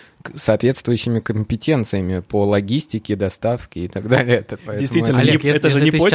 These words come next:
Speaker 2: почта.
Speaker 3: хочешь объявить о создании своей компании, то самое время.
Speaker 1: Не, ну, я
Speaker 3: Пиво,
Speaker 1: про-
Speaker 3: пиво России.
Speaker 1: Я просто про то, что, скорее всего, это аутсорсинг будет.
Speaker 2: Ну да, ведь у почты нет компетенции в логистике, в доставке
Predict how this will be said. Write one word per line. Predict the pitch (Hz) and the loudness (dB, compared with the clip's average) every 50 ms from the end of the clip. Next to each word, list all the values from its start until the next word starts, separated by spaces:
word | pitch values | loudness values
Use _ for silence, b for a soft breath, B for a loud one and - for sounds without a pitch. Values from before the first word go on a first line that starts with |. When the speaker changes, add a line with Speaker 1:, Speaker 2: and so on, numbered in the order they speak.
| 139 - | 2 2
Speaker 2:
почта. | 160 | 2
Speaker 3:
хочешь | 156 143 - - | 2 2 2 0
объявить | 139 127 139 147 151 139 127 | 0 2 2 2 2 0 -2
о | 117 | -4
создании | - 131 127 131 135 131 123 117 117 117 | -4 -4 -2 -2 -2 -2 -2 -2 -2 -4
своей | - 123 117 120 | -2 0 0 0
компании, | 131 127 131 139 165 190 220 170 | 0 0 0 0 0 0 0 -2
то | - - 110 113 113 113 | -2 -2 -2 -2 -2 -4
самое | 113 - 123 131 127 123 | -4 -4 -4 -4 -4 -4
время. | 117 110 104 101 104 - - | -4 -4 -6 -8 -8 -12 -12
Speaker 1:
Не, | 110 107 101 | -10 -10 -8
ну, | 98 104 110 110 113 | -8 -6 -6 -6 -4
я | 110 | 0
Speaker 3:
Пиво, | 113 156 143 147 | 0 2 2 2
Speaker 1:
про- | - | 0
Speaker 3:
пиво | - 160 156 147 143 | 2 2 2 4 4
России. | 135 131 127 - - 120 113 107 107 127 | 2 2 0 -2 -6 -6 -6 -6 -6 -6
Speaker 1:
Я | - 110 123 - | -2 -2 -2 0
просто | - 190 180 - - | 0 -2 -2 -2 -2
про | - 135 131 | 0 0 0
то, | 123 - 127 123 | 2 0 -2 -2
что, | - 110 104 | -2 -6 -6
скорее | - 113 120 | -2 -2 -2
всего, | 117 - 117 110 | -2 -2 -2 -4
это | 107 92 101 98 92 92 | -4 -2 -2 -4 -2 -2
аутсорсинг | 98 98 - - 98 95 - - 92 95 95 | -2 -2 -2 -4 -6 -6 -6 -8 -10 -8 -8
будет. | 101 104 - - - - - - _ _ B B B B B B B _ _ _ _ _ _ - | -8 -10 -10 -12 -12 -12 -12 -14 _ _ B B B B B B B _ _ _ _ _ _ -2
Speaker 2:
Ну | 139 139 | 0 2
да, | 135 127 113 | 2 2 2
ведь | 107 110 - 131 | 0 -2 -6 -4
у | |
почты | 117 147 135 - - 147 | 0 0 0 0 0 -2
нет | 160 - | -2 0
компетенции | - 135 120 135 123 143 123 113 107 117 | -2 -2 -2 0 0 0 0 0 0 -2
в | 110 110 | -2 0
логистике, | 117 120 120 143 156 - - 120 - 120 113 113 113 | 0 0 2 0 0 0 0 -2 0 0 0 0 0
в | 113 123 120 | -2 -2 0
доставке | 120 113 - - 117 - - - 117 107 107 107 107 107 | 0 0 0 0 -2 -2 -2 -2 -2 -2 0 -2 -4 -4